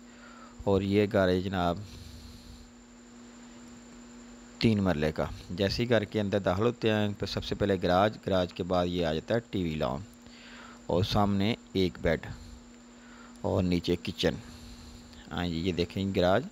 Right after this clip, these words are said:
बड़ी गाड़ी का गराज है। कोई भी बड़ी गाड़ी आराम से, कार वगैरह रा-, बड़ी कोई भी होएगी, वो आराम से सिटी करोला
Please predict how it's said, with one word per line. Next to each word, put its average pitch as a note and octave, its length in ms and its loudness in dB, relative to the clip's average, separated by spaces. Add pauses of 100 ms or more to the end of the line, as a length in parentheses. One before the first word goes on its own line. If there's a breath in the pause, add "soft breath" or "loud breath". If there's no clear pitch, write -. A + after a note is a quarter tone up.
(160)
बड़ी G#2 260 2
गाड़ी F#2+ 260 2
का F2+ 60 0
गराज F#2 440 2
है। B2+ 140 -4 (1080 loud breath)
कोई B2 160 6
भी C3+ 120 4
बड़ी G2+ 240 4
गाड़ी F#2+ 240 4
आराम F2+ 360 2
से, A2 260 0
कार F#2 440 2 (960 loud breath)
वगैरह F#2+ 280 4
रा-, F#2 300 2
बड़ी F#2+ 300 0
कोई G#2+ 240 2
भी A#2 120 0
होएगी, F#2+ 360 0
वो G2 200 -4
आराम F2+ 420 0
से - 160 -4
सिटी F2+ 360 -4
करोला F2+ 420 2